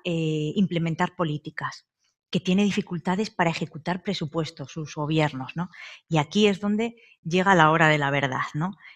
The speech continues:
Y la pandemia lo que pone de manifiesto es precisamente lo que decía Salvador, ¿no? Esa capacidad de clasificar a los países en más capaces y menos capaces, eh, a la hora de enfrentarse a la pandemia. Y aquí se ve un poco en los capítulos del libro,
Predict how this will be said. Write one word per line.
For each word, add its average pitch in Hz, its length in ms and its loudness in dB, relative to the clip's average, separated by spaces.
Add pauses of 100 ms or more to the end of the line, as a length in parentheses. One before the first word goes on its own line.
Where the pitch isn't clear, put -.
(100)
Y 165 100 -2
la 135 400 4
pandemia 165 560 2
lo 160 120 -6
que - 120 -20
pone 151 260 -6
de 156 60 -4
manifiesto 160 560 -6
es 233 100 -6
precisamente 185 600 -6
lo 185 100 -6
que 156 120 -8
decía 151 220 -8
Salvador, 156 420 -4
¿no? 185 120 -8
Esa 190 240 -6 (360)
capacidad 185 480 2
de 208 100 2
clasificar 190 580 -2
a 190 60 2
los 185 160 -4
países 196 600 -6
en 202 220 -4 (200)
más 196 220 -4
capaces 196 600 -2
y 180 100 -2
menos 165 280 -2
capaces, 165 540 -4 (460)
eh, 147 460 -2 (640)
a - 80 6
la 165 100 10
hora 151 120 10
de 156 60 10
enfrentarse 156 420 2
a 143 40 -2
la 139 100 -6
pandemia. 143 360 -4
Y 151 60 2
aquí 147 180 0
se 190 140 0
ve 175 100 4
un 180 80 0
poco 180 220 -8
en 156 80 -4
los 143 120 -8
capítulos 170 560 -8
del 170 180 -6
libro, 190 340 -4